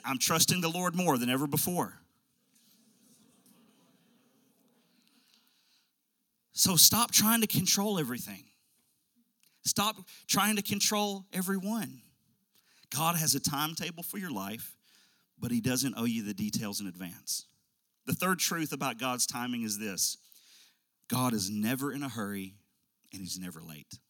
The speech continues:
God's never in a hurry, and he's never late. He's always on time.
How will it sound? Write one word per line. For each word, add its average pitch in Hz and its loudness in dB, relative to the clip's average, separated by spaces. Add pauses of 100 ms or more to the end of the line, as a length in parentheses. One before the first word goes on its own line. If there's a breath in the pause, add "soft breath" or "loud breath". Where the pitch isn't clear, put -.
(1300 soft breath)
God's 110 -4
never 147 0
in 170 0
a 160 2
hurry, 147 0
and 131 0
he's 117 0
never 120 -2
late. 104 -2
He's 120 0
always 160 2
on 147 2 (100)
time. 120 0